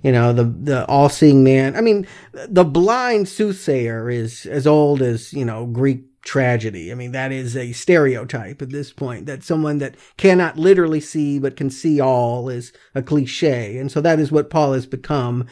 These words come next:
And the fact that he's being somewhat punished, I think, for creating a religion that has done so much damage,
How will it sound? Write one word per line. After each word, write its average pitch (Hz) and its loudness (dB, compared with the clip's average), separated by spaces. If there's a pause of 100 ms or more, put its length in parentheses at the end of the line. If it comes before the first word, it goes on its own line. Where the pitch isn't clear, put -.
(220)
And 147 0
the 151 0
fact 185 4
that 165 6
he's 156 4
being 160 6
somewhat 185 2
punished, 208 0
I 135 0
think, 127 -6
for 160 0
creating 151 4
a 139 4
religion 135 6
that 123 2
has 117 0
done 147 0
so 143 0
much 120 -6
damage, 131 2